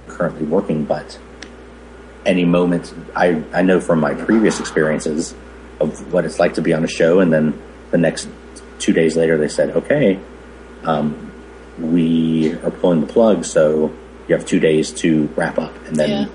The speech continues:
Speaker 2: yeah.
Speaker 1: you're no longer employed."
Speaker 2: Yeah.
Speaker 1: So that can happen to anybody.
Speaker 2: Yeah.
Speaker 1: Um, but, so you, I'm just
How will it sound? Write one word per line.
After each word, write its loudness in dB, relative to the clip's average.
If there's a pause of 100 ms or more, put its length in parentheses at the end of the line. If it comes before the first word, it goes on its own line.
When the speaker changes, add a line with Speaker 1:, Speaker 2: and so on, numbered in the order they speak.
(220)
Speaker 2:
yeah. -10 (160)
Speaker 1:
you're 0
no 4
longer 4
employed." 2 (240)
Speaker 2:
Yeah. -6
Speaker 1:
So 4 (600)
that 2
can -2
happen 0
to 0
anybody. -4
Speaker 2:
Yeah. -8 (300)
Speaker 1:
Um, -2 (1600)
but, 0 (1120)
so 2
you, 2 (340)
I'm 2
just -2